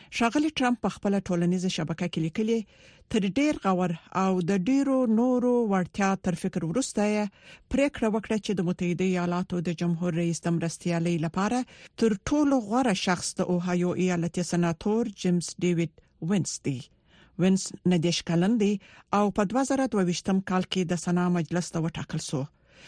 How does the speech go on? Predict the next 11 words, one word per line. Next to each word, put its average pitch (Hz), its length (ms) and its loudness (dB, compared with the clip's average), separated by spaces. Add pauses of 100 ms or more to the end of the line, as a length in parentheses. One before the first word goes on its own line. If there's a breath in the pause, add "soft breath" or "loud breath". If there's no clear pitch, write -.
(360 loud breath)
د 220 180 4
سوداګرۍ، 208 680 0 (120)
بهرنۍ 185 480 0 (100)
پالیسۍ 170 440 -2 (200)
او 185 60 0 (100)
مهاجرت 175 540 -4
په 160 100 -2
برخه 175 220 -4
کې 233 180 -4 (100)
د 170 200 -2
ټرمپ 175 280 0